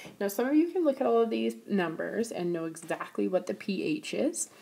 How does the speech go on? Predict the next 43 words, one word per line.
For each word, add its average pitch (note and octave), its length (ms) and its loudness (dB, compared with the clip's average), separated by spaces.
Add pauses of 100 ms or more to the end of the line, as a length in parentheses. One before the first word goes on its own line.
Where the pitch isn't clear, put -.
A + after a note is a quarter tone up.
(320)
but A#3 140 6
what A3 160 4
I'm C#4+ 120 6
gonna E4 220 4
do D#3+ 260 2
is G3 200 0
I'm F#3 160 0
gonna G3 100 2
put C#4+ 240 -4
this E4 160 -2
on A#3 160 2
a A3+ 40 4
bit G#3 140 4
of G3 60 2
a G3 80 2
number D#3+ 340 0
line. - 460 -6
So G#3+ 140 6
I G#3 60 10
waited A3 340 4
to D4 100 -2
make C4+ 180 -2
my C#4+ 100 0
number E3+ 260 2
line E3 180 0
until F3 320 0
I G3 80 4
knew F#3 220 2
which E3+ 260 0
numbers F#3 380 0
on F#3 160 0
our E3 100 2
P D#3+ 260 -2
Hs, E3+ 460 -4 (320)
um, D#3 220 -2
sorry, D#3+ 180 0
scale D#3 340 2
was D3+ 160 4
important. - 680 -6 (440)
So G#3 300 2
two A#3+ 320 0
point D#4 420 0
eight B3 540 -4